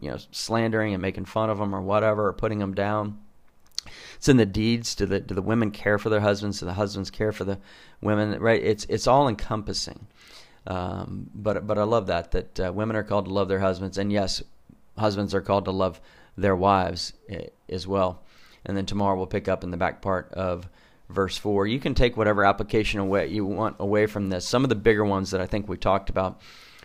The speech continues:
are not gossiping, right? Be very careful of that. Uh, not giving too much wine, not getting buzzed, not getting drunk. And I would encourage you to try just not even drinking.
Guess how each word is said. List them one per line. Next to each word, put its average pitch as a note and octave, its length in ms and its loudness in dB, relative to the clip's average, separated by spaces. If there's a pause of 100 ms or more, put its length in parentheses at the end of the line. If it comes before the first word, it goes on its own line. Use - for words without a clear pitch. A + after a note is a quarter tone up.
(120)
are G2 460 6
not G#2+ 280 0
gossiping, G#2 640 -2 (140)
right? G#2 180 -2
Be A#2 140 0
very G#2+ 720 6
careful F#2 400 -2
of F2+ 120 -6
that. F#2 300 -2 (400)
Uh, F#2+ 240 2
not G#2+ 240 2
giving A2 240 4
too G#2 100 2
much G2+ 280 2
wine, G2 280 2
not G2+ 180 2
getting G#2+ 200 0
buzzed, G2 300 4
not G2+ 160 0
getting G#2 200 2
drunk. G2 300 0
And G#2 100 2
I G2+ 40 2
would G2 140 0
encourage G2+ 500 -2
you G2 240 0 (240)
to G2+ 80 -8
try A2 240 8
just G2 200 -4
not A#2+ 160 2
even G2 220 0
drinking. G2 460 -2